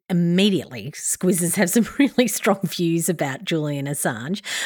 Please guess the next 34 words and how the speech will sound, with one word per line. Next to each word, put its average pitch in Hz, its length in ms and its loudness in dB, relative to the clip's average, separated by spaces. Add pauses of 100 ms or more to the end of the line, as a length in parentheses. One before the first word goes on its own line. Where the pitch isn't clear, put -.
We 196 140 6
asked 196 240 4
the 190 80 2
question 147 580 -2
of 135 280 -6
whether 151 280 -2
he 135 220 -4
is 143 80 -4
a 147 40 -2
journalist 170 520 0
or 127 120 -2
a 131 60 -8
criminal 156 560 -2
or 127 360 -4
if 160 160 -6
it's 135 120 -10
gone 147 240 -4
on 139 140 -4
too 151 200 -2
long 139 300 -4
now, 139 380 -4 (400)
uh, 156 240 0
and 165 340 -2
whether 143 480 -2
he 175 140 0
should 151 180 0
be 147 140 -2
released 139 380 -4
from 139 160 -4
prison 143 360 -4
in 135 120 -4
the 143 80 -4
United 143 400 -4
Kingdom. 160 520 -6